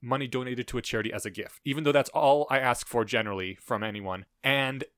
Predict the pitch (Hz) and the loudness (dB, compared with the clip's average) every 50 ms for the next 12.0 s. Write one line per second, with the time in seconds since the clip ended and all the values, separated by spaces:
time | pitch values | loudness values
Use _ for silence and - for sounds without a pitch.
0 | _ _ _ _ - 190 135 - - 165 147 - - - - _ _ - 120 135 | _ _ _ _ -8 -2 2 2 4 4 4 2 0 -6 -20 _ _ 2 4 4
1 | 135 135 139 170 190 202 - 185 196 190 190 147 151 156 147 - 135 123 123 - | 6 6 6 4 4 4 2 0 0 0 0 0 0 0 0 0 -4 -6 -6 -4
2 | - - 127 131 131 131 156 170 170 147 127 - - - 120 120 110 - - - | 0 2 2 2 4 6 8 8 8 8 4 0 -2 -2 -2 0 -2 -4 -8 -8
3 | - - 151 151 - - 165 165 147 - - 147 151 151 165 156 151 - 143 135 | -4 0 0 0 2 2 2 2 2 2 2 0 2 2 -2 -2 2 0 0 0
4 | - 139 131 131 131 127 123 113 - - 127 - 151 143 143 147 - 143 139 131 | 0 -4 -4 -4 -4 -4 -6 -6 -4 -6 -6 -6 -4 -6 -4 -4 -2 0 0 0
5 | 127 147 139 139 135 120 117 113 110 110 - - - - _ _ _ - 165 - | 2 2 2 2 2 2 4 2 0 0 0 -4 -16 -20 _ _ _ -4 2 4
6 | 196 190 175 160 - _ - - - 277 294 285 - - 233 214 233 247 254 262 | 6 4 4 4 -2 _ -16 -12 -10 -10 -8 -8 -10 -12 -10 -10 -8 -6 -2 0
7 | 233 254 254 254 202 - 247 240 226 - 233 220 226 233 196 165 226 226 233 226 | 0 0 0 -2 0 2 2 2 2 2 0 0 0 -4 0 2 0 2 2 0
8 | 208 - - 185 180 180 170 165 - 170 165 165 160 - - - 185 190 - - | -2 -2 -2 -6 -4 -4 -4 -4 -2 -2 -2 -2 -2 -2 0 0 0 0 0 -2
9 | 220 196 - 190 180 160 151 139 _ _ _ _ _ _ _ - - 175 160 135 | -4 -2 2 2 2 2 0 -12 _ _ _ _ _ _ _ 6 8 8 8 8
10 | - - 151 131 123 113 120 - - - 143 135 131 160 156 143 151 156 147 123 | 6 0 2 4 4 4 4 0 -4 -2 -2 0 0 0 0 2 2 2 2 2
11 | 117 104 - - - - - - _ - - _ _ _ - - 156 - 165 147 | 0 -2 -4 -6 -14 -16 -16 -18 _ -20 -20 _ _ _ -2 0 4 6 6 4